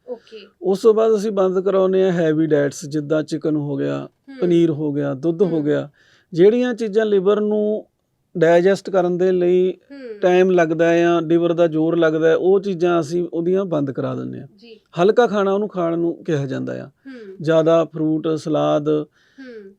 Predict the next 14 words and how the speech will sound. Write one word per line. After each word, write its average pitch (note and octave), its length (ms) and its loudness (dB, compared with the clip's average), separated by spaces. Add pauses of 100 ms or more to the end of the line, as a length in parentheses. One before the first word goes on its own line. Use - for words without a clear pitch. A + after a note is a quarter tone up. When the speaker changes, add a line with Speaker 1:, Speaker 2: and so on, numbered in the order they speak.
Speaker 2:
ਤੇ D3+ 440 -2 (280)
ਇੱਥੋਂ F3+ 240 -2
ਤੱਕ F#3 220 0
ਕਿ G3 220 2
ਅਸੀਂ F3+ 140 -2
ਤਾਂ F#3 140 -2
ਕੋਦਰੇ F#3+ 480 4
ਦੀ G3 200 -4
ਉਹਨੂੰ G3 220 -6
ਖਿਚੜੀ, E3+ 520 -2
ਮਤਲਬ E3 560 -2
ਰੋਟੀ E3 340 0
ਦੀ E3+ 120 -2
ਬਜਾਏ, C3+ 340 -4